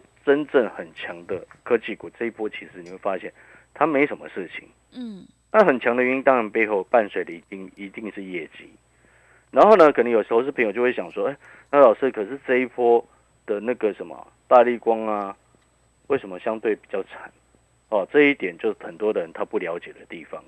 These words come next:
Speaker 1: 但是你有没有，你记不记得我昨天还特别谈大立光？我说大立光昨天没有跌。
Speaker 2: 对，是。<laughs>
Speaker 1: 你看大立光今天涨多少？
Speaker 2: 嗯，
Speaker 1: 你，
Speaker 2: 真的。
Speaker 1: 你去看啊。
Speaker 2: <laughs> 是的。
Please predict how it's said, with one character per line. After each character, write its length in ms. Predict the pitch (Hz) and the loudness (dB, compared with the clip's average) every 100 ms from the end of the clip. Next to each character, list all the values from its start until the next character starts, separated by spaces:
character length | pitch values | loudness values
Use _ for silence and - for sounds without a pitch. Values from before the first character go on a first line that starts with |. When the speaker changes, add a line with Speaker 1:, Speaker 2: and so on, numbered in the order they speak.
| _ | _
Speaker 1:
但 100 | 131 | -2
是 140 | 131 | 0
你 80 | 135 | -2
有 100 | 117 | 0
没 60 | 113 | 0
有， 140 | 98 - | -2 -6
你 100 | 107 | -16
记 160 | - 131 | -10 -10
不 80 | |
记 180 | 113 123 | -10 -8
得 120 | 104 | -6
我 100 | 95 | -6
昨 160 | 87 101 | -6 -6
天 140 | 104 | -4
还 100 | 107 | -4
特 100 | 95 | -6
别 140 | 110 98 | -4 -6
谈 220 | - 92 | -8 -4
大 160 | 110 101 | 0 0
立 100 | 98 | -2
光？ 160 | 101 | -8
我 80 | 92 | -8
说 160 | 104 110 | -10 -6
大 160 | 120 | -6
立 80 | 113 | -6
光 180 | 110 113 | -8 -12
昨 160 | 98 | -12
天 240 | 95 104 101 _ _ _ _ _ _ _ _ | -6 -6 -6 _ _ _ _ _ _ _ _
没 120 | 104 | -6
有 100 | 123 | -4
跌。 360 | 107 82 67 - _ | -4 -8 -18 -20 _
Speaker 2:
对， 260 | 220 208 165 - | -12 -12 -14 -18
是。 360 | 190 - 180 208 240 277 - | -14 -12 -12 -14 -12 -12 -14
<laughs> 320 | - _ _ | -20 _ _
Speaker 1:
你 80 | - | -8
看 180 | 131 120 | -4 4
大 140 | 120 | 6
立 80 | 113 | 4
光 180 | 110 113 | 0 -4
今 120 | 117 | -2
天 100 | 110 | -2
涨 140 | 85 | -6
多 180 | - 90 | -8 -8
少？ 180 | - - | -8 -10
Speaker 2:
嗯， 520 | 247 285 277 226 175 160 | -10 -10 -10 -12 -14 -12
Speaker 1:
你， 80 | 151 | -6
Speaker 2:
真 160 | 139 196 | -6 -4
的。 80 | |
Speaker 1:
你 80 | 156 | -4
去 80 | 135 | 2
看 220 | 156 151 | 6 6
啊。 120 | 127 117 | 6 2
Speaker 2:
<laughs> 120 | - 302 | -8 -12
是 240 | - 214 | -12 -12
的。 140 | - | -14